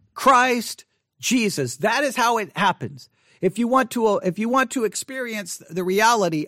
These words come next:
uh, the amazing reality that there is therefore now no condemnation, you have to be in Christ Jesus. If you're not in Christ Jesus,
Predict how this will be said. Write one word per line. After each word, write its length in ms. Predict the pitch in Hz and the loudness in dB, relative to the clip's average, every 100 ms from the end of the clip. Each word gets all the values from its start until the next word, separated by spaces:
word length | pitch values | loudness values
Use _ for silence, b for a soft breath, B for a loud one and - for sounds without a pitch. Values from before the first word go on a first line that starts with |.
| - | -8
uh, 100 | 143 | -6
the 140 | 160 170 | -2 0
amazing 360 | 175 220 220 | 0 -2 -2
reality 420 | 208 202 185 156 151 | 0 2 2 0 -2
that 180 | 160 | -4
there 120 | 180 180 | -2 -2
is 100 | 147 | 0
therefore 360 | 208 208 208 | 0 0 0
now 180 | 185 180 | 0 2
no 160 | 190 190 | 2 2
condemnation, 680 | 185 170 151 175 170 147 131 b b | 0 -2 -4 -6 -8 -8 -12 b b
you 140 | 180 | -2
have 320 | 175 185 190 - | 0 0 -2 -2
to 100 | 180 | 0
be 240 | 180 202 | 0 0
in 100 | 185 | 0
Christ 320 | - 160 - | 0 -2 -4
Jesus. 360 | - 123 - - b - | -8 -10 -12 -20 b -6
If 160 | 160 | 0
you're 140 | 185 185 | 2 4
not 260 | 214 254 | 4 4
in 260 | 262 277 285 | 4 2 4
Christ 380 | - 233 214 - | 2 2 0 -6
Jesus, 480 | 202 196 196 202 | -10 -8 -6 -6